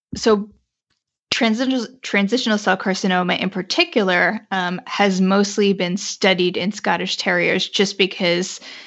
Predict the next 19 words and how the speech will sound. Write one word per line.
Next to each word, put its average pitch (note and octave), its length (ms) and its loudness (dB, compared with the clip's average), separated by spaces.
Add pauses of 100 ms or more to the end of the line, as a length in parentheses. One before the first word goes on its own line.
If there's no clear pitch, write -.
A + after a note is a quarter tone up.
(260)
um, F3+ 340 -4
it - 180 2
is G3+ 240 4
so F#3+ 220 4
much F3+ 240 0
more F#3 180 -2
common F3 540 -6
in F3+ 240 -8
that F3 260 -2
breed F3 460 -2 (160)
than E3+ 440 -2 (140)
other F#3+ 280 4
breeds. F#3+ 600 -2 (400)
Um, F3+ 220 0
there G3 140 4
are G3 240 6
a G3+ 80 2
couple G3+ 360 0
of G3 440 -4